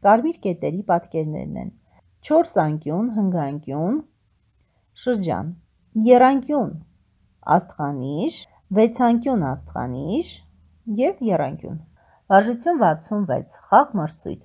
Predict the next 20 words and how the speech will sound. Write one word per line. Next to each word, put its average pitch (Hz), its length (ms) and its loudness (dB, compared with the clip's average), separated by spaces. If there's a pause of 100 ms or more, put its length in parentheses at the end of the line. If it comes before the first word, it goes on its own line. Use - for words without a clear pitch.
(120)
Հաղթում 226 440 0
է 202 60 2
այն 143 180 -4
շարքը, 320 460 2
որը 285 240 0
շուրջ 247 320 -12
կավարտի 143 560 0
աշխատանքը։ 160 800 -6 (640)
Ըստ - 260 0
շարքերի 262 400 2
կարդացեք 180 720 0
արտահայտությունները 139 1040 -2
և 262 300 -2
մտապահեք 170 840 -4
դրանք։ 139 400 -6 (520)
Փակեք 175 380 2
գրքերը 175 520 0
և 240 280 0
հիշեք 175 400 -2
գրատախտակին 156 1000 -2